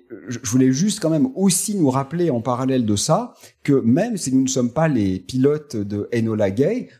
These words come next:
euh, nous tous, quand même, dans cette pièce, les Occidentaux contemporains, euh, nous participons à la civilisation la plus violente de toute l'histoire,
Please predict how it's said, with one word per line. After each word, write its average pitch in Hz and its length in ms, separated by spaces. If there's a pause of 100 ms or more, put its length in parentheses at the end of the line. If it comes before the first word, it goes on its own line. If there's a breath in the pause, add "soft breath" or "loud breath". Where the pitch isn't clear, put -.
(200)
euh, 98 200
nous 107 280
tous, 254 400
quand 104 120
même, 147 200
dans 113 140
cette 104 200
pièce, 208 400
les 104 220
Occidentaux 127 440
contemporains, 117 680 (420 loud breath)
euh, 110 120
nous 123 300
participons 151 800
à 127 80
la 110 100
civilisation 120 880
la 139 120
plus - 180
violente 143 680
de 95 120
toute 160 280
l'histoire, 147 600